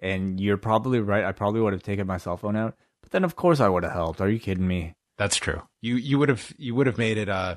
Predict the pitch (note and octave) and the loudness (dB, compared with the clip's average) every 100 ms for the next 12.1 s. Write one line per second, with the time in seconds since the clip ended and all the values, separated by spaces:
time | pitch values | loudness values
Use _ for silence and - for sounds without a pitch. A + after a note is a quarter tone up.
0 | - C3+ C3 C3 B2 A2 G2+ F#2+ E2+ F2 | -2 -2 2 2 2 2 0 -4 -6 -6
1 | - _ _ F#2 F2 F2+ F#2 - A2+ B2+ | -12 _ _ -12 -10 -10 -12 -8 -4 0
2 | C3 C#3 C#3+ C3+ D3 D3+ C#3 B2+ A#2+ B2 | 2 2 2 0 0 0 0 0 0 -2
3 | G#2+ A2+ A#2+ A2 - B2 - G2 G2 F2 | -4 -6 -6 -4 0 0 0 -4 -4 -4
4 | F2+ F2+ G2+ - - A#2 G#2+ F#2+ F2+ - | -6 -4 -6 -6 -8 -2 0 0 -2 -4
5 | E2 G#2+ A#2 G#2+ - G#2+ A#2 - A2+ - | -6 -4 -4 -6 -2 2 2 2 -6 -2
6 | G#2 G#2 A2+ A2+ G#2 F2+ F2 - F#2+ F#2+ | 0 0 -2 -4 -4 -6 -6 -6 -10 0
7 | G2+ A2 A2 G#2+ G2+ G#2 F#2 G#2 F#2 F#2+ | 4 4 4 0 -2 -2 0 -2 0 -2
8 | F2+ F#2+ F2+ F#2+ B2+ - _ _ _ _ | -2 0 2 2 0 -8 _ _ _ _
9 | _ _ F2+ F2+ F2+ F2 F2 - E2+ F#2 | _ _ -2 0 2 2 0 -2 -8 -6
10 | D#2+ F#2+ F#2 A#2+ A2+ - G2+ F#2 F#2+ F#2+ | 0 0 2 -2 -4 0 0 0 -2 -2
11 | F#2 F#2 F#2 G2+ F#2+ - F#2+ G2 F#2 F2+ | 0 0 0 0 -2 0 0 2 0 -2